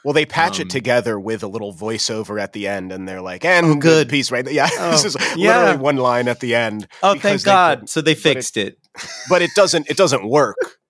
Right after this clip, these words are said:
Speaker 2: No, I, I
Speaker 1: Obviously,
Speaker 2: just, I
Speaker 1: they're
Speaker 2: know.
Speaker 1: in peril, yeah. <laughs> And nothing is resolved, but they just said, "It's over," <laughs> and
Speaker 2: Wow.
Speaker 1: everything worked
Speaker 2: I'm
Speaker 1: out,
Speaker 2: just,
Speaker 1: yeah.
Speaker 2: yeah, this is, this is staggering. Um, and I, and it's also funny too, to just, I feel like,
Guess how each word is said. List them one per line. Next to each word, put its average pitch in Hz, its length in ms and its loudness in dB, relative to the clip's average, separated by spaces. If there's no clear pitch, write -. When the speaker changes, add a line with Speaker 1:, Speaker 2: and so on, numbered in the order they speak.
Speaker 2:
No, 160 160 2
I, 139 40 6
I - 100 6
Speaker 1:
Obviously, 135 640 0
Speaker 2:
just, 110 280 -6
I 107 120 -2
Speaker 1:
they're 156 140 4
Speaker 2:
know. 131 40 2
Speaker 1:
in 127 120 -4
peril, 139 420 2
yeah. 147 180 0
<laughs> - 400 -4
And 160 160 4
nothing 165 280 2
is 139 140 2
resolved, 131 600 2
but 139 100 -2
they 135 140 -2
just 127 240 0
said, 110 340 -2
"It's 120 180 -6
over," 110 400 -2
<laughs> - 200 -4
and 131 140 0
Speaker 2:
Wow. 175 160 4
Speaker 1:
everything 113 420 -2
worked 123 220 -2
Speaker 2:
I'm 127 120 -8
Speaker 1:
out, 104 100 -6
Speaker 2:
just, 117 180 -8
Speaker 1:
yeah. 98 140 -12
Speaker 2:
yeah, 117 300 -6
this 160 280 -6
is, 123 340 -12
this 151 200 -10
is 117 140 -10
staggering. 107 680 -6
Um, 107 400 -10
and 185 160 -2
I, 185 120 0
and 165 160 -4
it's 156 120 -10
also 185 280 -8
funny 117 540 -8
too, 107 400 -12
to 107 200 -16
just, 104 320 -16
I 117 40 -16
feel 147 260 -10
like, 120 320 -8